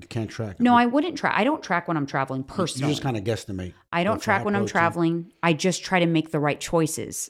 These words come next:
Speaker 2: and guesstimate.
Speaker 1: Yeah.
Speaker 2: Yes.
Speaker 1: Yeah.
Speaker 2: So
Speaker 1: You
Speaker 2: that's
Speaker 1: try,
Speaker 2: why
Speaker 1: you try to chase the, uh, lean body mass and protein, what you're gonna do. What you know what your body needs
Speaker 2: Right.
Speaker 1: physically. This should have this much in protein. Yeah, I
Speaker 2: Yes.
Speaker 1: know what you do.
Speaker 2: So I just pay attention to my protein. I just try to get in a lot.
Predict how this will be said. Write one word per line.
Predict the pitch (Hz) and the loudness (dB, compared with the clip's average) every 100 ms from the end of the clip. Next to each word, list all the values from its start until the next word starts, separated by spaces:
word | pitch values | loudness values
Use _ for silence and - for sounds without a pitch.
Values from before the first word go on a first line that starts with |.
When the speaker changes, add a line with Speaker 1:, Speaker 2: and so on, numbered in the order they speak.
| - | -2
Speaker 2:
and | 147 143 | 2 2
guesstimate. | 139 160 - - 123 80 - | 4 2 0 -6 -6 -8 -8
Speaker 1:
Yeah. | 151 113 | -4 -4
Speaker 2:
Yes. | 90 - - _ _ _ | -4 -10 -16 _ _ _
Speaker 1:
Yeah. | 107 90 | -12 -4
Speaker 2:
So | 196 | 2
Speaker 1:
You | 180 | 4
Speaker 2:
that's | 175 | 6
Speaker 1:
try, | 139 | 6
Speaker 2:
why | 175 160 | 6 4
Speaker 1:
you | 160 | 4
try | 160 | 2
to | 139 | 2
chase | 151 139 | 2 2
the, | 139 123 117 | 0 -2 0
uh, | 113 | -2
lean | 110 127 120 | 0 0 0
body | 120 117 | 0 0
mass | 110 104 98 | 0 0 -2
and | 107 | -6
protein, | - 117 104 110 | -4 -4 -2 -4
what | 95 98 | -6 -6
you're | |
gonna | 101 95 | -6 -4
do. | 92 | -4
What | 95 104 120 | -4 -2 2
you | 131 | 4
know | 135 | 4
what | 127 113 113 | 2 0 0
your | 117 | 2
body | 113 107 98 | 2 0 0
needs | 98 92 | -4 -4
Speaker 2:
Right. | 156 143 | -2 -2
Speaker 1:
physically. | 113 98 98 | -2 -8 -8
This | 104 - | -6 -4
should | 120 | -4
have | 107 104 | -2 -4
this | 101 - | -6 -6
much | 110 - | -8 -8
in | 92 | -6
protein. | 110 98 104 | -6 -6 -6
Yeah, | 92 | -4
I | 170 | 0
Speaker 2:
Yes. | 143 117 | 0 0
Speaker 1:
know | |
what | 107 - | -2 -4
you | 90 | -10
do. | 90 - | -12 -12
Speaker 2:
So | - 190 | 0 2
I | 180 | 2
just | 202 220 - | 2 -2 -2
pay | 233 | -2
attention | 220 214 196 214 220 | 0 0 0 0 -2
to | 196 | 0
my | 214 | -2
protein. | - 180 160 170 165 | 2 0 2 0 0
I | - | 0
just | 143 - | -2 -2
try | 170 | 0
to | 156 | 2
get | 147 156 | 4 4
in | 175 | 2
a | 175 | 2
lot. | 147 131 131 - | 0 0 -4 -10